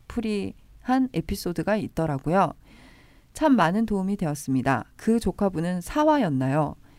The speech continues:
불도 들어있었고 대운의 흐름도 너무 좋더라고요. 부러우면 지는 거라는데 저도 졌습니다.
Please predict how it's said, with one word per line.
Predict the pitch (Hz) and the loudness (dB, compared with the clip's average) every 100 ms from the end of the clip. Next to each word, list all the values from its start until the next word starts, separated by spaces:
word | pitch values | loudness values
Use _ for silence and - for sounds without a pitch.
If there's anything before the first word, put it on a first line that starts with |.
| - - - | -20 -20 -18
불도 | - 208 214 240 | 2 2 4 0
들어있었고 | 226 185 170 - 143 - - 202 143 - | 2 2 2 0 -6 0 4 6 6 0
대운의 | - 170 180 185 | -2 -2 0 0
흐름도 | 202 175 214 | -2 -2 -2
너무 | 185 151 196 | 0 0 0
좋더라고요. | - - 202 170 131 143 165 156 - - - - - - | -2 0 2 2 -2 0 0 -2 -10 -20 -20 -20 -16 0
부러우면 | 240 269 269 254 | 4 8 8 4
지는 | 202 220 | 2 0
거라는데 | 220 185 175 143 196 170 139 | 2 0 0 -2 0 -2 -2
저도 | - 165 180 | -4 -4 -4
졌습니다. | 160 143 - 160 135 143 | -4 -6 -4 -2 0 -2